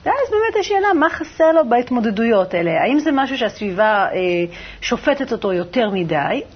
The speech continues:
או שבאמת, ככה, יש לו איזשהו קושי לעשות משא ומתן על, על צרכים, על רצונות, על, אה, קונפליקטים, שהוא לא מצליח לעשות זה אחרת, ואז הוא, הוא בוכה.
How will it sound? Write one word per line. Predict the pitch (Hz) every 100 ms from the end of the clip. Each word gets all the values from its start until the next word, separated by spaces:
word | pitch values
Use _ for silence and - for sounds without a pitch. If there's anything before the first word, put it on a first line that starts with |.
| -
או | 320 427 - -
שבאמת, | - 185 180 185 294 370 349 -
ככה, | 208 - 170 170 196
יש | 285
לו |
איזשהו | 294 277 254
קושי | 220 381 427 -
לעשות | 185 277 269
משא | 214 -
ומתן | 269 277 240 294 320 311 339 - - - -
על, | 190 185 180
על | 175 180
צרכים, | - 175 - 330 294 185
על | 160
רצונות, | 170 170 185 226 294 226 180 -
על, | 151 170 160
אה, | 156 160 156 160 165 165 - - - - -
קונפליקטים, | 185 170 - 277 - 294 226 190 180
שהוא | - 185
לא | 190
מצליח | 214 - 226 226
לעשות | 226 226 214
זה |
אחרת, | 226 381 359 202
ואז | 185 185 190
הוא, | 190 190 196
הוא | 202
בוכה. | 208 - 175